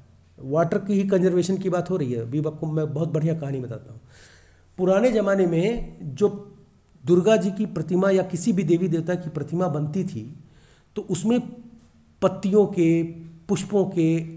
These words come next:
अर्क को लेकर उसको पीस कर paint बनाया जाता था, ठीक है। उस पेंट को उस मट्टी पर उकेरा जाता था,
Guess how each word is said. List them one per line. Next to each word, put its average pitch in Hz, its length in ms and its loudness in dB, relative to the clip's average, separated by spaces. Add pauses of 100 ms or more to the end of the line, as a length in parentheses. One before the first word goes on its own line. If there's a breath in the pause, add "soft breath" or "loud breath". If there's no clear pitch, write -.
(140)
अर्क 202 300 0
को 185 80 4
लेकर 175 440 2 (100)
उसको - 280 -4 (500)
पीस 226 200 2
कर 175 260 0
paint 175 300 2
बनाया 120 220 -6
जाता 101 200 -12
था, - 200 -20 (1900)
ठीक 220 120 -6
है। - 180 -10
उस 240 140 2 (140)
पेंट 226 240 8
को 233 200 0
उस 208 240 -4
मट्टी 170 380 -2
पर 196 180 0 (1160)
उकेरा 170 340 2
जाता 113 280 -6
था, - 180 -20